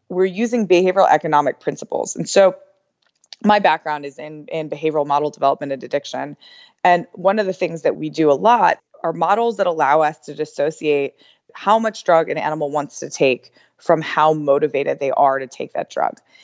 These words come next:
And so essentially the way that these tasks work, you increase the price the animal has to pay for the drug over the session.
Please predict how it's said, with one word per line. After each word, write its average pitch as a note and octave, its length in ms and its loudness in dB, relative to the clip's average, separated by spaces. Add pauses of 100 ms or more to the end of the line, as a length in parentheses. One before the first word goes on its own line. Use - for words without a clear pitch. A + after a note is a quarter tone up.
(220)
And G3 160 2
so A#3 120 6
essentially B3+ 460 2
the G#3 100 4
way E3 300 6
that E3+ 140 -2
these C#3+ 160 -8
tasks - 520 -4
work, E3+ 400 2 (340)
you A3+ 140 2
increase C4+ 460 0
the E3 140 0
price D#3 500 0
the - 220 -4
animal D#3 340 0
has C3+ 260 -6
to - 80 -8
pay B2+ 300 -2
for B2 160 -8
the C3 80 -6
drug A2+ 300 0
over C3 180 -4
the C3 80 -12
session. - 480 -4